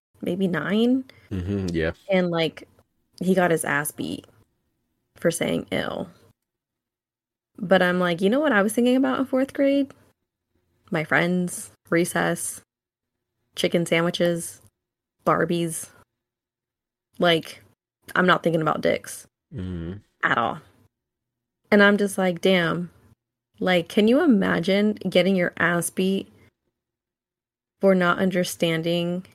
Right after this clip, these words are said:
Speaker 1: that you're supposed to be, as a man, enticed by the female secondary sexual organs? External sexual organs, however you say that. Like, that's wild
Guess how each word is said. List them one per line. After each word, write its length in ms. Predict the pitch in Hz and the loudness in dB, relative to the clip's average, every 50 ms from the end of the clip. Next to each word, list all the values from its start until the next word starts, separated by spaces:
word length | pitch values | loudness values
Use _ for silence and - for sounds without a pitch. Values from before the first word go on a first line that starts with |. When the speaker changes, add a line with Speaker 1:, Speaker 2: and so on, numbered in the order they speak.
| _ _ _ _ | _ _ _ _
Speaker 1:
that 100 | 175 165 | -2 0
you're 100 | 170 180 | 0 -2
supposed 500 | 175 - - - - 180 170 165 - - | -2 -4 -8 0 0 2 2 2 0 -2
to 60 | 175 | -2
be, 200 | 165 175 175 - | 0 0 0 0
as 160 | - 170 - | 0 0 0
a 40 | 170 | 0
man, 400 | 165 160 160 160 160 160 160 160 | 0 0 0 0 0 0 0 0
enticed 720 | - 170 170 - - - - 156 156 156 - - - _ | -2 -4 -4 -4 -6 -6 -4 -4 -4 -4 -4 -8 -8 _
by 240 | - 156 160 - 170 | 0 0 2 2 2
the 140 | 170 170 165 | 0 0 -2
female 520 | - - 170 165 165 165 160 160 165 165 - _ - - - _ _ _ _ _ _ _ _ _ _ _ - | 0 -2 0 0 0 0 0 -2 -2 -6 -8 _ -20 -20 -20 _ _ _ _ _ _ _ _ _ _ _ -2
secondary 680 | - 185 180 - 180 180 165 170 170 165 165 165 165 170 | 0 0 2 2 0 2 2 4 4 4 2 0 -2 -4
sexual 420 | - - 170 170 - - 196 180 | -2 -2 -2 -2 -2 -2 -2 0
organs? 640 | 180 180 180 180 190 190 190 196 196 190 - - - - _ _ _ _ _ _ _ _ _ _ _ _ _ _ _ _ _ - | 2 0 0 2 2 2 2 0 0 -2 -4 -10 -16 -20 _ _ _ _ _ _ _ _ _ _ _ _ _ _ _ _ _ -4
External 500 | 190 185 - - - - 180 175 175 175 | -4 -4 -4 -4 0 2 2 2 2 0
sexual 400 | 175 - 175 170 - - 185 165 | 0 -2 -4 -4 -2 -2 0 0
organs, 280 | 180 180 170 180 190 190 | 2 2 2 0 0 0
however 200 | 180 170 170 170 | 0 -2 0 -2
you 60 | 180 | -4
say 180 | - - 170 170 | -4 -2 -2 -2
that. 160 | 175 175 - | -2 0 0
Like, 160 | 202 196 - | 0 0 4
that's 300 | - 269 320 320 - - - - | 2 2 2 2 -2 -8 -8 -6
wild 720 | 190 180 180 175 170 170 165 165 165 160 151 151 147 - | -2 -2 0 2 2 2 2 2 2 0 0 0 -2 -4